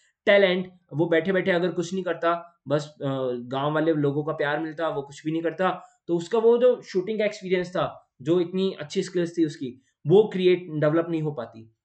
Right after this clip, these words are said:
और अगर वो नहीं हो पाती, तो वो उस, अ, पेड़ के, अ, पेड़ में से वो, अ, मार के वो इतने ज़्यादा अच्छे से क्रिएटिविटी दिखा नहीं पाता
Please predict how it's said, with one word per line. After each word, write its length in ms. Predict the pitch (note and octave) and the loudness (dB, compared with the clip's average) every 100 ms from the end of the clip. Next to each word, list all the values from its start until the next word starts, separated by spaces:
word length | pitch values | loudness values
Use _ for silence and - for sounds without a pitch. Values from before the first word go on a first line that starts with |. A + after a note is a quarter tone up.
| _ | _
और 100 | F#3 | 2
अगर 180 | G#3+ B3 | 4 6
वो 140 | A#3 A3 | 6 4
नहीं 120 | A3 | 4
हो 100 | A3 | 2
पाती, 240 | G3 G3 | 0 0
तो 180 | G#3+ F#3 | -2 -2
वो 540 | D3 F#3+ F#3 E3 G3+ - _ _ C3 | 0 2 4 4 0 -8 _ _ -8
उस, 220 | D3+ F3 | -6 -2
अ, 200 | E3+ D#3+ | 2 2
पेड़ 500 | C#3 C3+ - D#3+ E3 | 2 0 0 2 2
के, 100 | E3 | 2
अ, 160 | F#3 - | 0 0
पेड़ 420 | D#3 C#3+ C#3+ D#3+ E3+ | -2 -2 2 2 2
में 120 | F3 | 0
से 140 | F3+ | -2
वो, 260 | F3+ E3+ E3+ | 0 0 0
अ, 420 | D3 C3+ C3 B2 | -2 -4 -6 -8
मार 320 | A#2+ C#3 D3 D3 | -6 -2 -2 0
के 120 | F3 | 0
वो 180 | E3+ E3 | 2 0
इतने 260 | D#3+ E3 | 0 -2
ज़्यादा 220 | D#3+ D3 D#3 | -2 -2 -2
अच्छे 180 | - | -6
से 120 | D3+ D#3+ | -14 -14
क्रिएटिविटी 440 | D#3 C#3+ D3 D#3 | -10 -10 -8 -8
दिखा 220 | C#3+ C#3 | -8 -8
नहीं 140 | C#3+ D3 | -8 -8
पाता 380 | D3+ G3 A3 | -4 -2 -4